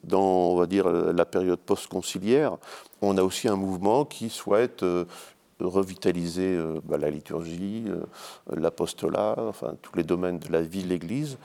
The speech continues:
Et donc, euh, selon les diocèses, selon les paroisses même, on a eu des innovations, des changements qui se sont faits avant même que Rome, euh, les ait décidés ou les ait avalisés. Et ça a pu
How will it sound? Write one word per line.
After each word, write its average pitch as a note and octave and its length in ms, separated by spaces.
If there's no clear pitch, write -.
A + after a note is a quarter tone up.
Et F#2 80
donc, G#2+ 320
euh, F2 1080
selon A#2 420
les G#2+ 140
diocèses, A2 560
selon G2+ 340
les F#2+ 80
paroisses G2+ 520
même, A2+ 240
on G2 180
a G2 120
eu C#3 240
des F#2 240
innovations, A2 480
des A2+ 100
changements G#2+ 480
qui C#3 160
se - 100
sont - 220
faits C3+ 280
avant G#2 280
même B2+ 240
que - 140
Rome, A2+ 400
euh, F2+ 160
les F2+ 320
ait A2 60
décidés G2 760
ou G2 140
les F2+ 280
ait G#2+ 60
avalisés. F2 460
Et G2 60
ça - 180
a - 20
pu B2 260